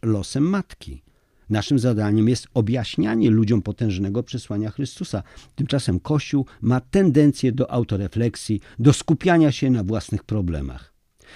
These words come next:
Dykasteria do spraw ewangelizacji narodów istnieje po to, żebyśmy mogli realizować szeroko zakrojone plany.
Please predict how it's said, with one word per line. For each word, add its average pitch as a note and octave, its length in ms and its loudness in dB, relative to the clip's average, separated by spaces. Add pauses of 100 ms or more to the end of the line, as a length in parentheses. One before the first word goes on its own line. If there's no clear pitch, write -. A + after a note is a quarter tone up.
(140)
Dykasteria D#3+ 680 -2
do B2 120 -2
spraw C#3+ 280 -4
ewangelizacji B2+ 840 2
narodów G#2 480 -2
istnieje B2 380 0
po G2+ 220 -2
to, C3+ 260 -2 (220)
żebyśmy A#2+ 460 4
mogli D3+ 460 6
realizować B2+ 720 0
szeroko C#3 480 0
zakrojone A#2 580 0
plany. D#2 480 -2